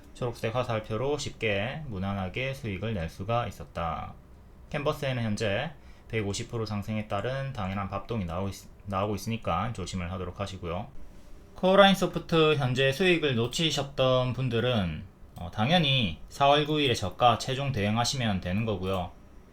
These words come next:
일 차 지지는 오천사백 원쯤, 그리고 이 차 지지를 오늘의 시가 오천백 원,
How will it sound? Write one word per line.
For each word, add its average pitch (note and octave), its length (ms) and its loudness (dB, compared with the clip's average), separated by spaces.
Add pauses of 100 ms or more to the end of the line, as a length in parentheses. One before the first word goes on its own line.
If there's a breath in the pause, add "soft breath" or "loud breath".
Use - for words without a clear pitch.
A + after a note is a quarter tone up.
(420 loud breath)
일 D#3+ 160 2
차 D#3 480 6
지지는 C#3 420 -2
오천사백 C#3 760 2
원쯤, A2+ 500 -2 (920)
그리고 G#2+ 380 -2
이 F#2+ 100 -2
차 C#3+ 300 6
지지를 C3+ 380 0
오늘의 C3+ 220 0
시가 E2+ 720 0
오천백 G2 560 -2
원, F#2+ 280 0